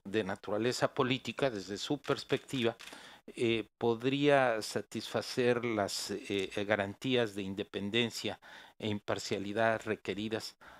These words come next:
para analizar la responsabilidad de un juez,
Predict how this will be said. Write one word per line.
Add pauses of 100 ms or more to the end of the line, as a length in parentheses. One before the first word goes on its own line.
(240)
para
analizar
la
responsabilidad (440)
de
un
juez,